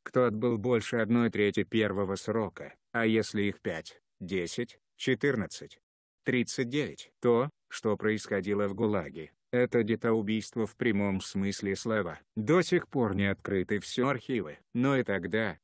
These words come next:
когда их откроют, мы узнаем из документов не о всех трагических детских судьбах. Что-то, конечно,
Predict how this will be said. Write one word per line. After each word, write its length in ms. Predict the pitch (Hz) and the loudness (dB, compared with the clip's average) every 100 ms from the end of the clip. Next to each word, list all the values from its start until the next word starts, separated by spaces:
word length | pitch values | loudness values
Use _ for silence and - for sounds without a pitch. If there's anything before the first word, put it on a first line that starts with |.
| _ | _
когда 320 | 123 113 98 107 | 0 0 2 2
их 160 | 104 | 2
откроют, 640 | 107 - 82 78 69 - - _ _ - | -2 -6 -8 -8 -8 -14 -20 _ _ -2
мы 280 | 117 139 | 0 2
узнаем 540 | 131 110 113 110 120 92 | 0 0 2 2 2 2
из 140 | 85 | 0
документов 800 | 90 90 95 90 92 92 104 - | -4 -2 -2 0 -2 -4 -6 -4
не 180 | 104 101 | -2 0
о 80 | 98 | -2
всех 460 | - 113 107 101 | -2 0 0 0
трагических 800 | - 107 95 107 - - - 101 | -2 -2 0 -4 -6 -8 -6 -4
детских 520 | 101 113 - - 131 | 0 -2 -2 -4 -4
судьбах. 640 | - 104 95 85 76 - _ _ | -4 -4 -4 -4 -12 -16 _ _
Что-то, 520 | - - 117 87 85 - _ _ _ | -16 -4 -2 -2 -10 -16 _ _ _
конечно, 720 | - 123 131 123 - 76 67 | -2 0 2 0 -4 -10 -16